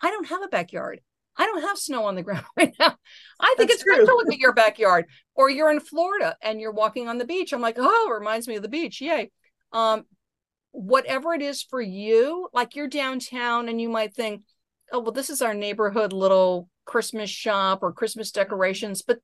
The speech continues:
Speaker 1: somebody else thinks it reminds them of a favorite small town they have that they grow up in. Or they too live in a small town. They're like, "Oh, I live in a small town too."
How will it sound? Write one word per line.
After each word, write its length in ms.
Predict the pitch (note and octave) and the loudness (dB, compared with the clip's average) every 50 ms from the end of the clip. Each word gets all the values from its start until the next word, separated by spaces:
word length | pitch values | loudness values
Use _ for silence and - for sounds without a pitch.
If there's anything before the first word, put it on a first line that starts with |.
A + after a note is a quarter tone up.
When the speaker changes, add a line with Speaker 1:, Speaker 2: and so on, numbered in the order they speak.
| _ _ | _ _
Speaker 1:
somebody 420 | _ - - E4 G4 G4+ G4+ E4+ E4+ | _ -2 0 0 0 0 -2 2 2
else 260 | E4 F4 F4+ - - | 2 2 2 0 -4
thinks 280 | - C#4 B3+ B3 - - _ _ - _ _ _ | -4 -4 -6 -6 -8 -12 _ _ -20 _ _ _
it 140 | A#3 A3+ C4+ | -6 0 2
reminds 540 | C4+ A#3+ A#3 B3 B3 B3+ C4 C4+ C4 - | 2 2 2 2 0 0 0 0 -2 -2
them 260 | - C4 B3 A#3+ A#3+ A#3+ - | -2 -2 -2 -2 -4 0 2
of 120 | A3+ A3 A3 | 2 2 2
a 60 | G#3 | 0
favorite 380 | - A#3+ A3+ A3 A#3 A3 - | 0 2 2 2 0 -2 -4
small 240 | - - A3+ G#3+ G3+ | -4 -4 -2 -2 -2
town 260 | G3 - A#3 G3 F#3+ | -2 -4 -6 -6 -4
they 200 | F#3 F#3+ F#3+ F#3+ | -4 -4 -4 -4
have 340 | F#3+ F3 E3+ G2 F#2+ - - _ _ _ | -6 -6 -6 -6 -6 -8 -10 _ _ _
that 200 | G3 F3+ A3 G3+ - | -2 -2 -2 -2 -2
they 320 | G#3+ F3+ G#3 A3+ A3 A3+ G#3+ | -4 0 4 4 4 4 2
grow 320 | F#3+ G#3 G3+ G#3 F#3+ F3+ | 0 -2 -2 0 2 2
up 180 | F3+ F3+ F3+ - | 0 0 -2 -4
in. 200 | E3 E3+ - - _ _ _ _ _ _ _ | -8 -8 -10 -14 _ _ _ _ _ _ _
Or 380 | - B3+ A3+ A3+ A3+ A3+ A3+ A#3 | -2 2 6 6 8 6 6 4
they 280 | A#3+ F#3 F#3 A#3+ B3 A#3+ | 0 2 4 4 4 2
too 340 | - - D#4 G4 G#4 G#4 F#4+ | 0 -4 -2 0 2 2 4
live 200 | F4 D#4 B3 G#3+ | 4 2 2 2
in 80 | A3 G#3+ | -2 -6
a 60 | G3+ | -8
small 280 | - - A3+ A3 G3+ | -10 -8 -6 -4 -4
town. 240 | G3 - G#3+ G#3 G3 | -4 -4 -4 -4 -4
They're 80 | G#3 A3 | -2 -2
like, 160 | C4 F4 G4+ | -2 0 2
"Oh, 280 | B4+ C5 C5 B4+ B4 B4+ | 2 4 4 6 4 4
I 60 | B4 A#4 | 4 2
live 80 | A#4 A#4 | 0 -2
in 80 | A4+ | -4
a 60 | G#4+ | -6
small 240 | - - - G4 F#4+ | -8 -8 -8 -8 -8
town 180 | - F#4+ F4 E4+ | -6 -8 -8 -8
too." 180 | E4 F4+ F4 | -8 -10 -12